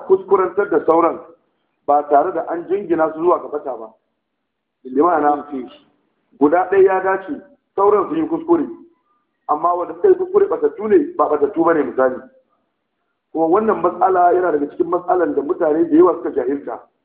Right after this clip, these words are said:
Speaker 1: Hatta waɗanda suke jingina kansu zuwa ga ilimi. Sai wani ya ce ma, gashi an ce malamin shi ya yi kuskure, imam ɗin shi ya yi kuskure.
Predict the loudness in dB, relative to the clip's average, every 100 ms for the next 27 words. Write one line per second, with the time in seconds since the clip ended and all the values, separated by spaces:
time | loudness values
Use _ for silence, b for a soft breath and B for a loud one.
0 | _ _ _ _ _ _ _ _ _ _
1 | _ -6 2 2 2 0 -4 -6 -4 -2
2 | 0 0 2 0 0 -4 0 0 0 -6
3 | -8 -10 -18 _ _ _ _ _ _ _
4 | _ _ _ _ 0 2 2 4 2 2
5 | -2 -6 -20 -2 0 2 2 0 4 6
6 | 6 2 -8 -18 _ 0 0 0 -4 0
7 | 0 0 -2 -2 0 0 0 0 0 -2
8 | -8 -2 -2 -2 -8 -8 -8